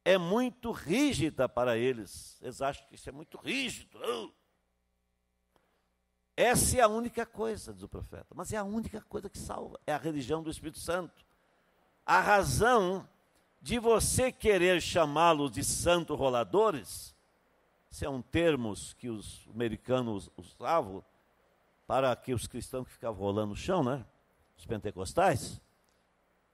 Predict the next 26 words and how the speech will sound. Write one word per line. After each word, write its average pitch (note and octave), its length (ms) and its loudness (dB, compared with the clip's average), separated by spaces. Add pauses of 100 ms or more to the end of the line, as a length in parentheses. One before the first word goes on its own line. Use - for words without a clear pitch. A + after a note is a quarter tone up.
(280)
aqui G#2+ 360 -10
mais A#2 340 0
usada A#2+ 360 0
a G#2 40 -4
palavra G#2+ 420 -6
fanático, G2+ 680 -2
coisa G2 220 -8
assim, F3 220 -2
né? D3 220 0 (800)
É, C#3+ 720 4 (1120)
você F3+ 400 0
quer A3 240 0
chamá-los F3+ 460 4
de D#3 100 -2
santo F3 380 4
rolador C#3+ 520 4
e G#3 60 0
dizer D#3 520 0 (320)
que D3 160 -4
eles F#3+ 300 4
não E3 260 2
têm F3 520 4 (760)
mentes D#3+ 480 4
certas D#3+ 760 4
e C#3 40 -4
coisas, D#3 920 6